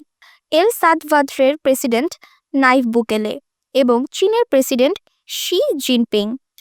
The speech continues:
এছাড়া এ তালিকায় আছেন ব্রাজিলের সাবেক প্রেসিডেন্ট জেয়ার বলসোনারো। তবে ট্রাম্পের কাছের মানুষ হিসেবে পরিচিত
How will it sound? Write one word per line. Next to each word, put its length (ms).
এছাড়া 440
এ 100
তালিকায় 440
আছেন 400
ব্রাজিলের 460
সাবেক 400
প্রেসিডেন্ট 440
জেয়ার 340
বলসোনারো। 680
তবে 400
ট্রাম্পের 540
কাছের 340
মানুষ 340
হিসেবে 320
পরিচিত 560